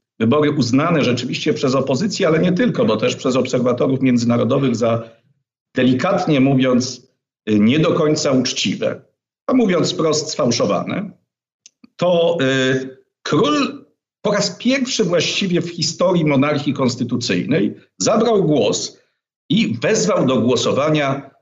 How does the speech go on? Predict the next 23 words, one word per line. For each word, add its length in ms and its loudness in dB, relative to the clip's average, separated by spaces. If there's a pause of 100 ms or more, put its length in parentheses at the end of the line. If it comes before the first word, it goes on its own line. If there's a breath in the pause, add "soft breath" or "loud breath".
(160)
na 80 -2
tak 200 -2
zwanych 540 0
dobrych 460 2
ludzi. 580 0 (580)
A 140 -2
dobrzy 460 0
ludzie 540 -2 (460)
to 100 0
byli 260 4
właśnie 840 0 (240)
przedstawiciele, 1160 0 (420)
y, 480 0
partii, 760 0 (140)
która 520 -2
nosi 240 0
taką 320 0
piękną 400 2
nazwę 360 2
Ludowej 480 2
Partii 380 0
Władzy 380 0
Państwowej, 680 -2